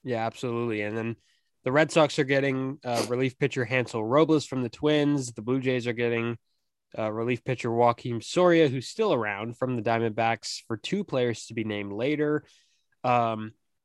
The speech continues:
Braves, again, I guess we mentioned Eddie Rosario briefly, but the Braves are getting Eddie Rosario in cash for, drum roll please, infielder Pablo Sandoval. Still getting at it.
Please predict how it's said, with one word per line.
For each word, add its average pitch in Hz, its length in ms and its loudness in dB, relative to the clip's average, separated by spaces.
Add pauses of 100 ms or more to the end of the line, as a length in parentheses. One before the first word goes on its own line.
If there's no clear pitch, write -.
(180)
Braves, 170 500 4
again, 156 400 2 (440)
I 139 100 -6
guess 156 260 2 (260)
we 139 160 -4
mentioned 139 380 -2
Eddie 131 200 0
Rosario 120 440 0
briefly, 151 720 0 (480)
but 123 100 -2
the 127 80 -4
Braves 139 280 0
are 135 60 2
getting 131 260 2
Eddie 135 160 0
Rosario 127 500 2
in 110 100 -6
cash 147 560 2 (180)
for, 135 580 2 (400)
drum 143 360 4
roll 127 220 6
please, 156 580 4
infielder 185 760 2 (260)
Pablo 190 840 4
Sandoval. 135 1120 -2
Still 185 420 6
getting 135 360 2
at 127 200 -2
it. 127 180 -2